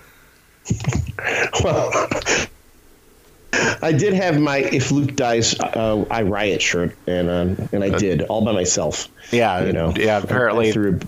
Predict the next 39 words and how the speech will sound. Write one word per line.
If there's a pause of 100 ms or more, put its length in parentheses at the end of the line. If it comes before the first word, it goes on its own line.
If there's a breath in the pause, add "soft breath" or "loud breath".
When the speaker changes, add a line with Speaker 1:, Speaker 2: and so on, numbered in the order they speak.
(120)
Speaker 2:
apparently,
they,
Rian
Johnson
was
not
too,
uh, (480)
not
too,
uh, (180)
too
intimidated
by
that. (540 loud breath)
Uh,
Speaker 1:
No,
he
Speaker 2:
speaking
of,
Speaker 1:
wasn't
phased.
Speaker 2:
uh,
speaking
of
Star
Wars,
uh,
the, (140)
the
Solo
trailer
was
another
thing
that,
um, (680 loud breath)
that,
uh,